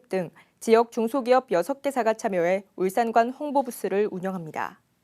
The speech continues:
유니스트가 올해 대규모 신규 교원 채용에 나섰습니다. 유니스트는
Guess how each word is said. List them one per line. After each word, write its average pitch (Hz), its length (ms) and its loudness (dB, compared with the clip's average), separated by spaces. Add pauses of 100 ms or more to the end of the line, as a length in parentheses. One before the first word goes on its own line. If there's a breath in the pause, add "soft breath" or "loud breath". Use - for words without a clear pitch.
(1800 soft breath)
유니스트가 277 680 4
올해 269 320 4
대규모 269 480 0
신규 339 400 -4
교원 269 280 2
채용에 208 380 0
나섰습니다. 175 800 -4 (1400 soft breath)
유니스트는 240 640 2